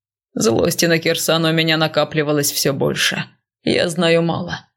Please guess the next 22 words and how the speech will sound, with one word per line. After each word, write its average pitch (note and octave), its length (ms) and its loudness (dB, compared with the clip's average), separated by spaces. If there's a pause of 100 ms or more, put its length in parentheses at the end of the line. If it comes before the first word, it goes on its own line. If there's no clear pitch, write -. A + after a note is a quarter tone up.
(100)
но E3 200 4
и F3 160 2
этого C#3+ 480 0
достаточно, - 960 -4
чтобы D#3 360 0
сделать D3+ 400 0
кое-какие D3 520 0
выводы C#3+ 420 0
и - 20 0
понять, D3 600 0 (180)
что - 380 0
собой D#3 500 2
представляет - 880 -2 (180)
телохранитель C#3 880 -2
Златы. C3+ 600 -4 (1040)
"Все F#3+ 580 2
обсудили", — E3+ 920 0 (600)
внезапно - 680 0
раздался C#3+ 520 -2
по-змеиному C#3 720 0
шипящий - 500 -2
голос. D3 460 -4